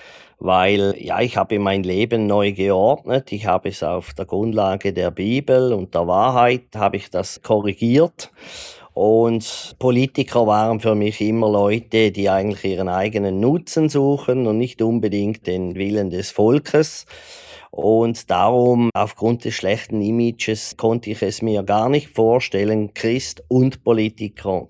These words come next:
gleichzeitig zu sein. Das hat dann aber eine Begegnung mit einem Christen, eben der in der Politik tätig ist, in einer christlichen Partei.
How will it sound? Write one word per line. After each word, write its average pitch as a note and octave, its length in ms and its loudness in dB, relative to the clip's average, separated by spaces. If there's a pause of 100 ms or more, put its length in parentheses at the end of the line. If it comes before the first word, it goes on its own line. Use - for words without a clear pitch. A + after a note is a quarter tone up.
(120)
gleichzeitig E2 920 -6
zu - 100 -16
sein. A1+ 440 -12 (600)
Das F2 180 -4
hat C3+ 200 2
dann C3+ 100 2
aber A#2+ 280 4
eine A2+ 240 2
Begegnung D#3 720 2
mit A2+ 220 -4
einem F#2 340 -2
Christen, D3 680 -4
eben F#2 300 -8
der E2+ 200 -2
in E2+ 160 -6
der D#2 80 -6
Politik G2+ 640 -4
tätig D3 440 0
ist, C#3+ 300 -2
in G2+ 120 -2
einer F2 180 -4
christlichen F#2 520 -6
Partei. G2 600 0